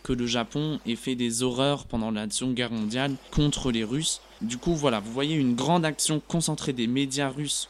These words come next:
contre le Japon en août deux mille vingt et un pour justifier une invasion. Je pense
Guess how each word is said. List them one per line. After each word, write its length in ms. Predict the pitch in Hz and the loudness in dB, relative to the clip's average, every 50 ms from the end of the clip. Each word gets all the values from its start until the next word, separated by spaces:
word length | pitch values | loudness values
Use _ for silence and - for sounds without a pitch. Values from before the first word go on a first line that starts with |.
| - - | -6 -2
contre 320 | 165 165 165 - - 143 | -2 0 0 0 -2 -2
le 80 | 131 127 | -2 0
Japon 320 | 123 120 - - 131 120 | -2 -4 -2 -2 -2 0
en 80 | 113 131 | 2 2
août 200 | 143 135 123 - | 0 0 -2 -2
deux 80 | - 117 | -2 0
mille 140 | 113 110 110 | 0 0 0
vingt 180 | 107 104 - | -2 -2 -2
et 20 | 123 | -2
un 140 | 131 170 220 - - - - _ | -2 -4 -6 -10 -14 -20 -20 _
pour 380 | - - 151 165 170 147 - - - | -2 0 2 2 2 0 -4 -10 -10
justifier 540 | 117 123 143 139 - - - 120 - - 135 | -6 -4 -2 0 0 0 -2 -4 -2 0 0
une 140 | 135 135 127 | 0 2 0
invasion. 360 | 123 117 120 120 104 95 92 - - - - - - - - - | 0 0 0 -2 -4 -6 -8 -12 -14 -20 -20 -20 -20 -20 -14 -10
Je 160 | - 107 120 120 | -6 -4 -4 -2
pense 460 | 120 175 180 175 - - - - | 0 0 0 2 2 0 0 -2